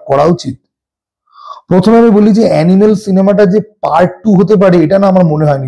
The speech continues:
যারা আমার অ্যানিমেলের review দেখেছো তারা হয়তো জানবে যে আমি লাস্টের credit সিনটা না দেখেই আমি বেরিয়ে এসেছিলাম। Animal নিয়ে এমনিতেই অনেক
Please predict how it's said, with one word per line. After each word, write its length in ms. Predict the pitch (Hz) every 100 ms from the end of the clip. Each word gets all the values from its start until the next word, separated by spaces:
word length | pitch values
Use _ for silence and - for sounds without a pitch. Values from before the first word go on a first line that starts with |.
| 131
যারা 120 | 147 160
আমার 120 | 170
অ্যানিমেলের 340 | 147 156 175 170
review 180 | 165 185 - - _ 135
দেখেছো 320 | 160 160 202 185 156
তারা 140 | 156 160
হয়তো 180 | 165 151
জানবে 280 | 156 208 143 - _ _ _ 160
যে 60 | 180
আমি 100 | 180 165
লাস্টের 360 | 139 - 208 196
credit 280 | 185 170 175 -
সিনটা 240 | 185 208 175
না 60 | 151 156
দেখেই 260 | 165 214 196
আমি 100 | 185 147
বেরিয়ে 240 | 143 135
এসেছিলাম। 360 | - - - - _ _ _ _ _ _ _ _ _ _ _ _ _ _ _ -
Animal 400 | 160 170 208 226 226
নিয়ে 140 | 226 208
এমনিতেই 380 | 180 180 190 208 165
অনেক 160 | 175